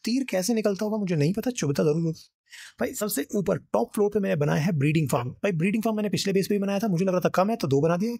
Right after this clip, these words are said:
तीन बना दिए, चार बना दिए। भाई, पूरे बेस में मैंने बनाए हैं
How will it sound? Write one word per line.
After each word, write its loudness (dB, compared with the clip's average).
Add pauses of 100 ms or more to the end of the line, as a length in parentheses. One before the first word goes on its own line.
तीन 2
बना 0
दिए, 0
चार -2
बना 0
दिए। -2 (640)
भाई, -2
पूरे -2
बेस -2
में -4
मैंने 0
बनाए 0
हैं 0